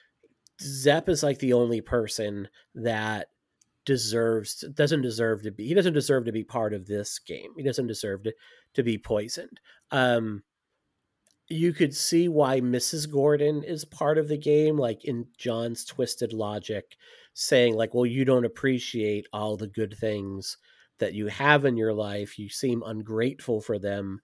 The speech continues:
so therefore you must be punished." But his, their daughter doesn't deserve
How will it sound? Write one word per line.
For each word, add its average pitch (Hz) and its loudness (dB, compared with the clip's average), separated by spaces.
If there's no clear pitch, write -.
so 120 0
therefore 110 0
you 107 -4
must 107 -6
be 107 -8
punished." 104 -8
But 135 2
his, 123 -4
their 127 2
daughter 135 4
doesn't 101 -6
deserve 95 -8